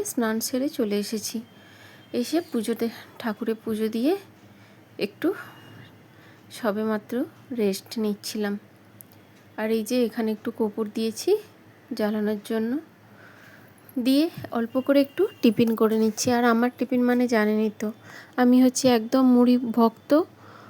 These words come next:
মুড়ির নেশারই বলতে পারেন। মুড়ি না হলে আমার ঠিক চলে না, মুড়িটা আমার চাই। তো রোজকার মতো মুড়ি নিয়ে বসে পড়েছি। অল্প টিফিনটা করে নিয়ে ভাতটা বসিয়ে দেব।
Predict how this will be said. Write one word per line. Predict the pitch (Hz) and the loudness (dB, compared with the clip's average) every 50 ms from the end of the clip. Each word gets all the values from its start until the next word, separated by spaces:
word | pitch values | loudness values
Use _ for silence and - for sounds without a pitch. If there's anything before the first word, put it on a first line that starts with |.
| - - - - - 247 | -20 -20 -10 -2 2 4
মুড়ির | 247 247 247 254 262 262 247 247 233 | 6 6 6 6 6 6 6 4 6
নেশারই | 233 226 226 - - 247 240 233 | 4 4 4 4 4 4 4 4
বলতে | 202 196 185 185 185 - 190 | 4 4 2 2 2 -2 -2
পারেন। | 190 190 190 202 208 214 226 233 240 | 0 0 0 0 -2 -4 -2 -2 2
মুড়ি | 240 240 247 247 | 2 4 4 6
না | 240 247 247 240 | 6 6 4 6
হলে | 247 247 247 | 6 6 4
আমার | 240 240 240 240 - | 4 4 2 0 0
ঠিক | - 254 247 - | -2 -4 -4 0
চলে | - 254 240 233 233 240 240 | 2 2 4 4 4 4 2
না, | 233 233 254 - - - | 2 0 -2 -4 -4 -4
মুড়িটা | 226 220 220 214 220 208 214 220 | 0 2 2 4 2 2 2 2
আমার | 214 214 220 220 - | 2 2 0 -2 -2
চাই। | - - 214 196 190 196 208 233 - - - - - - - - - - - - - - | -2 -2 0 0 0 0 -2 -6 -10 -16 -20 -20 -20 -20 -20 -20 -20 -20 -20 -20 -16 -2
তো | - 233 233 226 | 2 2 4 4
রোজকার | 226 233 226 - - - 247 240 240 | 4 4 4 2 2 2 2 2 4
মতো | 233 233 233 - 277 | 4 2 4 4 4
মুড়ি | 277 254 233 226 220 220 226 | 4 6 6 6 6 6 6
নিয়ে | 226 233 247 277 302 | 4 4 4 4 4
বসে | 294 240 196 196 - 214 | 2 2 0 0 -2 -6
পড়েছি। | 208 214 202 202 202 202 - - 214 220 214 - - - - - - - - - - - - - - - - - - - - - - - - - - - - - | -6 -4 -4 -4 -2 -4 -4 -4 -6 -6 -8 -10 -16 -20 -20 -20 -20 -20 -20 -20 -20 -20 -20 -20 -20 -20 -20 -20 -20 -20 -20 -20 -20 -20 -20 -20 -20 -10 -4 0
অল্প | 247 247 247 - 254 | 0 0 0 -2 -4
টিফিনটা | - - 240 226 - 247 233 240 233 262 254 240 | -4 -2 -4 -2 -2 0 0 0 0 0 0 2
করে | - 247 240 226 240 240 240 240 | 4 6 6 6 6 4 4 4
নিয়ে | 247 247 240 240 240 247 254 - - - - - - - - - - - - - - | 4 4 4 2 2 0 -4 -6 -12 -20 -20 -20 -20 -20 -20 -20 -20 -20 -20 -20 -8
ভাতটা | - - 220 220 - - - 262 | -4 -2 -2 -2 -2 -2 0 0
বসিয়ে | 262 262 226 208 - - 233 214 208 | 2 2 0 0 0 0 0 0 2
দেব। | 214 208 202 | 2 2 0